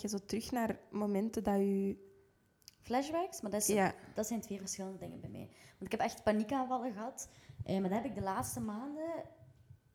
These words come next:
Speaker 2: raar maar waar, <laughs> minder gehad. Die ene keer dat je gebeld had, dat was echt een zieke paniekaanval.
Speaker 1: Ja.
Speaker 2: Daar kon ik bekend niet meer ademen. Ehm,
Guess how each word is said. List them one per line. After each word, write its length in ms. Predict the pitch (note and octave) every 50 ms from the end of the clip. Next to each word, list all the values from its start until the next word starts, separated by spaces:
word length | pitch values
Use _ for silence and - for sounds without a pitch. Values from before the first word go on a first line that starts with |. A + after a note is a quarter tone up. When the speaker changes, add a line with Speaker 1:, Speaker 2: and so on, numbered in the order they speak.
| _ _ _
Speaker 2:
raar 460 | G3+ G3 - F#3 G3+ A#3 C#4+ D#4+ D4
maar 240 | C4 A3+ A3+ A3 G3+
waar, 320 | F#3+ G#3+ A#3+ C4+ D#4 F4 D#4+ - -
<laughs> 200 | - C4 - C4 B3+ - - - - - - - - G#3 G#3+ G#3 G#3+ G#3+ G#3+ G#3+
minder 280 | A#3 C#4 D#4 D#4+ F4 D#4+
gehad. 480 | D#4 D#4+ C#4+ D4+ E4+ G4 - - - -
Die 140 | G3 A3+ A3
ene 60 | G#3 G#3
keer 120 | A3+ B3
dat 120 | B3+ B3+ A3
je 80 | G#3+
gebeld 320 | G3 F#3 D#3 F3+ A3 B3+ B3+
had, 120 | B3+ G#3+
dat 100 | G3+ G3+
was 120 | G3+ G3
echt 160 | - F#3+ - -
een 80 | F3
zieke 260 | D#3 E3+ E3+ - -
paniekaanval. 720 | - - - E3+ - A#3 A3 A3 G#3+ - - - - - -
Speaker 1:
Ja. 60 | F#3+ F#3+
Speaker 2:
Daar 220 | G#3 G#3+ A3+ A3
kon 100 | - A3
ik 80 | G3 -
bekend 300 | - F#3 - - - -
niet 300 | G3 G3+ G#3+ B3 - -
meer 160 | A3 G#3 -
ademen. 540 | - - G3+ G#3+ A3+ B3 B3+ C4+ C#4+ D#4+ F#4 F#4 - - - - - - - - -
Ehm, 680 | - - F#3 F3+ F3 F3 - - - G#2 G#2 G#2+ G#2+